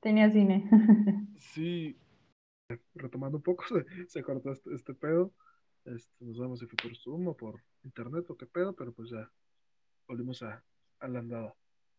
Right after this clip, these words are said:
Speaker 2: Eh, ¿en qué estábamos?
Speaker 1: ¿La despedida?
Speaker 2: Ah, sí.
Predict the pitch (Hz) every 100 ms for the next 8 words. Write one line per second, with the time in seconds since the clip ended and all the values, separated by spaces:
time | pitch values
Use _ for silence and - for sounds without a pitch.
0 | _ 135 123 120 117 147 - 185 220 -
1 | _ _ _ _ _ _ _ _ _ _
2 | _ 220 220 214 214 220 254 381 - -
3 | _ _ 147 143 - _ - 135